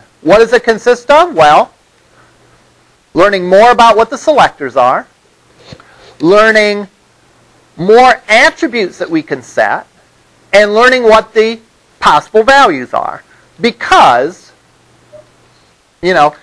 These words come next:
I didn't make up the word color. That's one of the predefined attributes, so I can change.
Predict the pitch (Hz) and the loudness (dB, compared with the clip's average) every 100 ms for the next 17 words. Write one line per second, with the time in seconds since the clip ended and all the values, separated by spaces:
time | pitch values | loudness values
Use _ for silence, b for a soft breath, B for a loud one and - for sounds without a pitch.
0 | b b 247 294 208 233 233 233 - 180 | b b 0 0 0 0 2 0 0 -2
1 | 165 147 139 - 135 135 151 214 _ _ | 0 0 -2 0 0 2 -2 -4 _ _
2 | _ _ _ _ 131 143 151 151 151 - | _ _ _ _ -4 -4 -4 -4 -6 -8
3 | 151 139 143 160 165 202 202 139 127 - | -8 -6 -2 -2 0 0 -2 -10 -12 -4
4 | 131 127 156 151 202 123 _ - | -4 -2 -10 -6 -6 -8 _ -20